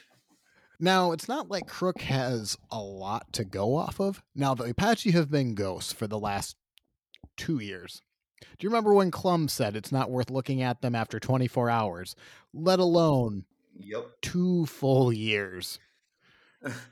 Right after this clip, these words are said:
Speaker 2: So he said, "Let, we're not going after him after twenty-four days," right?
Speaker 1: Four
Speaker 2: Oh, no,
Speaker 1: hours.
Speaker 2: twenty-four hours. Twenty-four hours. They've been gone two
Speaker 1: Yes.
Speaker 2: years.
Speaker 1: So
Speaker 2: Let's look for some, uh,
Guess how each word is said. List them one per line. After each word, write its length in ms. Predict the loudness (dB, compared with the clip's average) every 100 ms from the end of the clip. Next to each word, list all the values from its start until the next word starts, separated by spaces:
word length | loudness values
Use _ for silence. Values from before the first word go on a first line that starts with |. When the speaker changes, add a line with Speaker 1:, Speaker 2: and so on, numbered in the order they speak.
| -20 -20 -18
Speaker 2:
So 220 | -6 -2
he 100 | -2
said, 260 | 0 -2
"Let, 200 | 2 2
we're 80 | 4
not 180 | 4 4
going 180 | 4 4
after 300 | 4 4 2
him 320 | 4 2 0 -8 -20 -6
after 320 | -2 0 0
twenty-four 520 | -2 -4 -6 -6 -6 -6
days," 440 | -2 -2 -2 -6
right? 200 | -4 -2
Speaker 1:
Four 80 | -2
Speaker 2:
Oh, 140 | 2 2
no, 80 |
Speaker 1:
hours. 100 | 2
Speaker 2:
twenty-four 320 | -2 -6 -2 0
hours. 500 | 2 -2 -6 -14 -20 _ -20 -20 -18
Twenty-four 340 | -8 -6 -2 0
hours. 420 | 0 0 -4 -8 -20 _ _ _ _ -12
They've 280 | 2 2 2
been 140 | 0
gone 280 | 2 2 2
two 140 | -2
Speaker 1:
Yes. 200 | -2 -2
Speaker 2:
years. 560 | -4 -4 -6 -10 -16 -20 -20
Speaker 1:
So 640 | -10 0 2 4 2 0 -4 _ _ _ -20 -20 _ _ _ _ _ _ -18 -16 -16 -16 -20 -20 -20 -20 -20 -10
Speaker 2:
Let's 200 | -8 -6
look 140 | -8 -6
for 140 | -8
some, 360 | -6 -6 -4 -2
uh, 320 | 0 0 -2